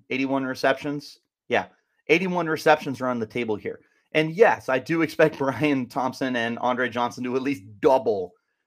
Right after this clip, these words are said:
their reception numbers and get up to thirteen and twenty-four catches, respectively. But I think that a guy like Cam Johnson is going to come in and inherit probably a good majority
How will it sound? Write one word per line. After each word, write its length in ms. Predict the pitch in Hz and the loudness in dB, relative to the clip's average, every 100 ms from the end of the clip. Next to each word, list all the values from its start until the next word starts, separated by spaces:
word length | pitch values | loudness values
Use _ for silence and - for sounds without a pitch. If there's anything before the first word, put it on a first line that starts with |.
| _ | _
their 140 | 127 135 | 2 4
reception 580 | 123 - 139 - 120 110 | 2 0 0 0 -4 -4
numbers 320 | 107 107 104 | -2 -2 -2
and 120 | 120 | -2
get 140 | 123 | 2
up 140 | 120 120 | 2 0
to 100 | 113 | -6
thirteen 440 | - 127 120 127 | -2 -2 -2 -8
and 100 | 120 | -8
twenty-four 360 | - 120 113 117 | -6 -8 -4 -2
catches, 420 | - 95 - 95 | 0 -2 -4 -12
respectively. 680 | 98 - 101 - 101 - 87 _ _ _ _ _ | -12 -12 -12 -12 -16 -16 -20 _ _ _ _ _
But 80 | 143 | 2
I 100 | 147 | 2
think 200 | 175 165 | 2 -2
that 100 | 165 | 0
a 60 | 147 | 4
guy 140 | 147 | 4
like 200 | 147 147 | 4 0
Cam 260 | - 143 139 | -2 -2 -2
Johnson 640 | 135 139 139 127 117 117 _ _ _ - | 0 0 0 -2 -2 -6 _ _ _ -2
is 180 | 151 | -2
going 240 | 131 151 156 | 2 0 0
to 60 | |
come 260 | 151 147 143 | 0 0 2
in 240 | 147 143 143 | 2 2 0
and 240 | 135 139 | -2 -2
inherit 600 | 139 113 139 143 139 - _ _ _ 110 107 _ | -2 2 4 6 4 -2 _ _ _ -20 -20 _
probably 540 | - 147 262 330 190 131 | 0 2 2 0 -2 -2
a 60 | |
good 320 | 104 104 143 | -2 0 0
majority 680 | 131 113 127 135 117 95 90 | -2 -8 -4 -4 -4 -8 -12